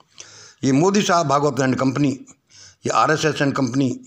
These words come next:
ये राहुल एंड कंपनी, ये केजरीवाल एंड कंपनी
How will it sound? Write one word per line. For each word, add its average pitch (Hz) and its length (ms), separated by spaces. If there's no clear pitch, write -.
ये 123 100
राहुल 135 320
एंड 165 160
कंपनी, 156 340
ये 156 180
केजरीवाल 160 520
एंड 160 120
कंपनी 160 500